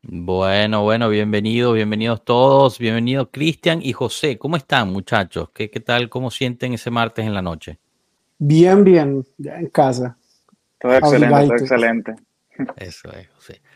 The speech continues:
Speaker 1: Ahorita, ahorita pasamos con el rito con, con José, pero primero pasamos aquí a saludar siempre a nuestro chat. Hoy gana Luis Vallejo, uno de nuestros miembros.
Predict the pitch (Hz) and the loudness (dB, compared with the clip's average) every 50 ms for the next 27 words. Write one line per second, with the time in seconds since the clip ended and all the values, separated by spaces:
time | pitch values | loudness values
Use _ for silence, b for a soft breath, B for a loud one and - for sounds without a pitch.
0 | b b b b b b b 95 98 101 101 98 117 107 104 104 107 107 117 110 | b b b b b b b -8 -6 -6 -6 -4 -2 0 0 0 -2 -4 -6 -4
1 | 113 104 - - 107 107 110 107 - - 107 101 101 98 95 95 98 104 104 104 | -4 -4 -2 -2 -2 -2 -2 -4 -4 -4 -4 -4 -4 -4 -4 -6 -8 -8 -8 -6
2 | - 101 95 - 101 95 92 87 - 92 92 90 90 95 87 - - 120 123 113 | -6 -6 -4 -4 -4 -4 -6 -6 -8 -8 -8 -8 -8 -10 -10 -6 -6 -6 -4 -4
3 | 104 98 87 - 95 92 95 101 110 - - 92 - 107 104 107 104 101 85 - | -6 -8 -8 -8 -6 -4 -4 -4 -4 -4 -8 -10 -8 -6 -6 -6 -8 -8 -8 -10
4 | 101 - - 117 107 98 95 95 98 101 95 - - 107 101 98 - 107 104 101 | -10 -8 -6 -6 -4 -2 -2 -2 -2 -2 -4 -6 -8 -8 -8 -6 -6 -6 -6 -6
5 | 92 - - 98 85 - - 127 135 123 - - 113 117 120 127 127 127 120 117 | -8 -8 -10 -10 -8 -2 -2 -2 -2 -2 -4 -6 -6 -4 -4 -4 -4 -4 -4 -2
6 | 120 147 160 139 117 117 107 107 104 127 139 131 117 - - 92 95 101 107 107 | -2 -2 -2 0 2 2 2 2 0 0 0 0 0 0 -4 -4 -4 -2 -4 -4
7 | 107 101 92 - - - 82 95 107 110 120 123 120 123 131 131 131 - | -4 -6 -8 -10 -10 -12 -8 -6 -4 -2 -2 -2 0 0 0 0 -2 -6